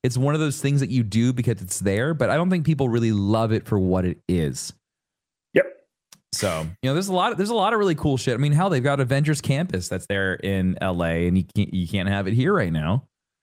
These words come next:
Speaker 2: No, and I mean, the coolest stuff, like, like, uh, you know, the night Loki came out, they had Loki out in his, his scrubs from the, the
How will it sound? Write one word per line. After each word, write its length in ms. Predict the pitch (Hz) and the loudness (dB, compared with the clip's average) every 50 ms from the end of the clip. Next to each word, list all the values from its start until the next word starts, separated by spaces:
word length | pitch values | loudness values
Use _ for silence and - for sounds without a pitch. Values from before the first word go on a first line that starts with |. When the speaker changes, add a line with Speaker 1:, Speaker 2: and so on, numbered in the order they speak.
| _ _ _ - | _ _ _ 0
Speaker 2:
No, 260 | 117 143 175 226 254 | 0 2 4 4 2
and 100 | 202 170 | 2 2
I 60 | 175 185 | 2 2
mean, 140 | 196 202 | 2 2
the 80 | 202 196 | 2 0
coolest 360 | 196 - 220 220 226 214 220 | 0 0 2 4 4 2 2
stuff, 300 | - - 233 226 - - | 2 2 2 2 4 4
like, 200 | 156 135 - - | 2 2 4 2
like, 380 | 139 135 131 127 120 - - - | 2 4 4 2 0 0 2 4
uh, 380 | 139 131 127 123 117 113 107 107 - - - - - - - - - | 6 6 6 6 4 4 2 -2 -8 -16 -20 -20 -20 -20 -20 -14 -2
you 120 | - 135 139 | 2 4 4
know, 120 | 143 131 | 4 4
the 140 | 117 123 123 | 4 4 4
night 400 | 123 127 127 131 135 131 - - | 6 6 6 4 4 0 0 2
Loki 360 | 123 120 123 131 131 - 131 110 | 4 6 6 6 4 4 0 0
came 280 | - - 110 110 104 | 2 0 0 2 2
out, 280 | 98 98 95 95 98 98 | 2 0 0 0 0 2
they 100 | 101 110 | 2 2
had 140 | 117 113 104 | 4 4 4
Loki 360 | 107 110 113 104 113 107 98 | 4 2 2 2 2 2 2
out 300 | 98 101 101 104 101 101 | 2 2 2 0 0 0
in 100 | 95 95 | 0 0
his, 340 | 98 101 95 - - - - | 2 0 0 -2 -4 -4 -2
his 300 | - 98 101 98 98 98 | 0 0 0 0 0 -2
scrubs 800 | - - - - 117 - - - - 120 113 110 104 98 98 | -4 -6 -4 -4 -2 -2 -2 0 4 4 4 4 4 2 -2
from 240 | - - 113 101 101 | -2 0 0 2 2
the, 300 | 98 95 92 87 82 85 | 2 2 2 0 -2 -2
the 300 | 98 95 87 82 90 - | 0 0 0 0 -2 -4